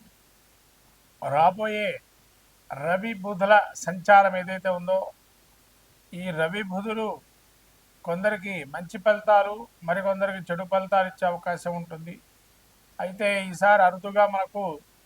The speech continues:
అంటే ఈ రవి బుధులు కొంతకాలం సింహరాశిలో స్వక్షేత్రగతుడై ఉన్నట్టు రవితో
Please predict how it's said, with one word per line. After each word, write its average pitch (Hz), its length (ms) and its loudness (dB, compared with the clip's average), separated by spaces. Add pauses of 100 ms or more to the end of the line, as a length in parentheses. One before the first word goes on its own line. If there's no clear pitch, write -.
(960)
అంటే 202 300 -6
ఈ 196 40 -6
రవి 180 280 -2
బుధులు 196 460 -8 (1160)
కొంతకాలం 190 600 6
సింహరాశిలో 202 840 2 (140)
స్వక్షేత్రగతుడై 208 880 0
ఉన్నట్టు 202 260 -4
రవితో 190 560 -2